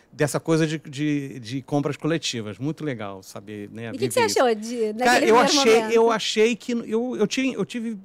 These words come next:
Speaker 1: muita dúvida se ia pegar no Brasil. Ele
Speaker 2: Pois
Speaker 1: falou
Speaker 2: é.
Speaker 1: do, ele mostrou lá dos Estados
Speaker 2: Uhum.
Speaker 1: Unidos, Groupon, as coisas rolando.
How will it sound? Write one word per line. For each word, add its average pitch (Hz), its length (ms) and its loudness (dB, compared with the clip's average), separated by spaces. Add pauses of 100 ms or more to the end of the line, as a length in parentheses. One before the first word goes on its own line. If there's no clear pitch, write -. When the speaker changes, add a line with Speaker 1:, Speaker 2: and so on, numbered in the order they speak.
Speaker 1:
muita 226 380 0
dúvida 117 400 0 (140)
se - 180 -8
ia 151 80 4
pegar 139 260 2
no 143 80 0
Brasil. 131 520 0
Ele 156 100 -2
Speaker 2:
Pois - 60 -6
Speaker 1:
falou 131 200 0
Speaker 2:
é. 120 40 -8
Speaker 1:
do, 127 100 -6 (220)
ele 135 120 -2
mostrou 127 400 -4
lá 120 140 0
dos 104 80 -8
Estados 254 240 0
Speaker 2:
Uhum. 240 60 -2
Speaker 1:
Unidos, 160 280 0
Groupon, 139 540 -4 (140)
as 117 160 -12
coisas 123 220 -8
rolando. 127 520 -4